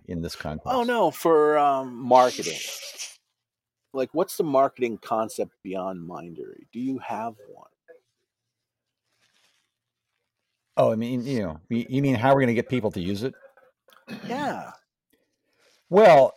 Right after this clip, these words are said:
Speaker 1: you know, with seventeen million people listening to this podcast, you know, that's a nice, that's a nice, uh, cohort of folks who,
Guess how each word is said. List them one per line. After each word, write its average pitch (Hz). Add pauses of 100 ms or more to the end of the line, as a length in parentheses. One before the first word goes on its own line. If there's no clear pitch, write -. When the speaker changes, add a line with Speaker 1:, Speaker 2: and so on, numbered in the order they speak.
Speaker 1:
you 175
know, 156
with 156
seventeen 165
million 127
people 117
listening 101
to 87
this 80
podcast, 87 (240)
you 95
know, 82
that's 82
a -
nice, 85 (300)
that's -
a 92
nice, 78
uh, 69 (200)
cohort 85
of 87
folks -
who, 73